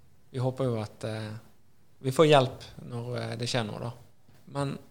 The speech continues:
du har jo blitt god på det her, eh, nå, eller dere er jo sikkert veldig gode på det begge to. Men hvordan fungerer egentlig denne yrkesskadelovgivningen rundt dette her?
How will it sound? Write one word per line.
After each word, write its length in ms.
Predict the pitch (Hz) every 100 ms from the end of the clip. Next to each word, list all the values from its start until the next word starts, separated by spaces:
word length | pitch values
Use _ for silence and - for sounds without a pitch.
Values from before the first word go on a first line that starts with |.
| - - -
du 100 | 135
har 100 | 135 131
jo 640 | 123 120 120 117 113 - - - -
blitt 440 | 139 131 - - - -
god 180 | 147 127
på 60 | 110
det 120 | 104
her, 240 | 113 104 101
eh, 340 | 104 101 101 104
nå, 280 | 104 101 104
eller 140 | 120
dere 160 | 123 135 135
er 40 |
jo 120 | 127
sikkert 100 | 131
veldig 260 | 123 127 135
gode 140 | 135 131
på 60 |
det 160 | 117 117
begge 280 | 117 123 131
to. 200 | 123 110 - - - - -
Men 160 | 131 131
hvordan 300 | - 170 147 -
fungerer 640 | - 147 156 151 120 -
egentlig 540 | 135 120 107 - 120
denne 400 | 113 117 117 117 -
yrkesskadelovgivningen 2250 | 113 - 120 - - 107 104 104 104 104 - - - - 117 110 110 110 107 107 117
rundt 220 | 127 117 -
dette 220 | - -
her? 160 | -